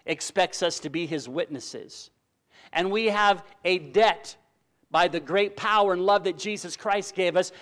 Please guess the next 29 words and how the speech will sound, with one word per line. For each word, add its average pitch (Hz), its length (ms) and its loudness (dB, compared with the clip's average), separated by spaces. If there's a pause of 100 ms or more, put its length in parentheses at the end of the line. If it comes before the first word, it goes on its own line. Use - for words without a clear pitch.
And 180 140 0
so 196 180 2
we 214 180 0
must 208 380 -2 (340)
take 226 480 0
that 175 320 2
pound, 180 440 0
so 185 200 -4
to 165 80 -6
speak, 160 520 -6 (220)
the 190 120 0
gospel, 190 680 2 (160)
and 190 160 0
spread 226 360 0
it 208 60 4
all 208 220 6
around 196 300 0
the 196 100 0
world, 185 460 6 (180)
uh, 175 120 2
because 180 640 0 (160)
we've 190 180 -6
been 175 160 -6
delivered 165 400 -4
a 139 60 -4
debt, 131 560 -4 (440)
the 143 80 -8
Great 151 300 -2
Commission. 147 640 -8